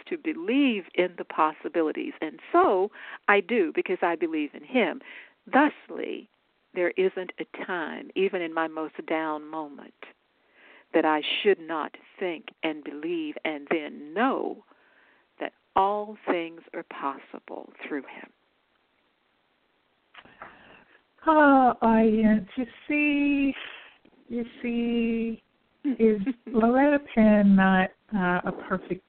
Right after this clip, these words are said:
Speaker 2: guest to talk about dwell in possibility? Mm.
Speaker 1: Oh, you're so
Speaker 2: Just
Speaker 1: kind.
Speaker 2: Really, I mean, to the audience, I,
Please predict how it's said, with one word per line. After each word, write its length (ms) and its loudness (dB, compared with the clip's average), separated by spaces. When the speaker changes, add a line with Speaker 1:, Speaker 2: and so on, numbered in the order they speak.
Speaker 2:
guest 340 0
to 100 -2
talk 320 -6
about 380 0
dwell 520 2
in 120 0
possibility? 1120 2
Mm. 460 4
Speaker 1:
Oh, 140 -16
you're 300 -6
so 140 -2
Speaker 2:
Just 140 -10
Speaker 1:
kind. 400 -10
Speaker 2:
Really, 540 6
I 60 -4
mean, 420 -6
to 80 -6
the 100 -2
audience, 540 -6
I, 380 0